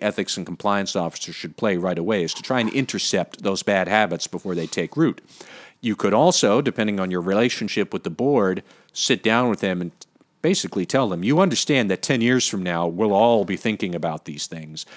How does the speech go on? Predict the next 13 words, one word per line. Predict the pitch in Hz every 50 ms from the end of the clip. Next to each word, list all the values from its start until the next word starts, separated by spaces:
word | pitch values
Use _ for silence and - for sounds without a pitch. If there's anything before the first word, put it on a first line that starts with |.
| - - - _ -
and | - 113 104 101 98 95 95 90
we | 104 110 113 107
don't | 95 117 117 131 147 -
want | 110 110 104 98 -
to | -
be | 104 98
caught | 92 - - 107 98 95 92 -
flat-footed | - - - 104 101 92 85 - - - 175 170 120 95 87 98 123 - _ _ _ _ _ _ _ _ _ -
like | 87 87 92 - - - - _ _ _
Facebook, | - - 190 214 202 - - - - - _ -
for | - - 110 95 87
example, | 80 - - 95 87 80 - - 69 - _ - - - - - _ -
where | 110 104 110 110 104 101 101 98 92 90 90 87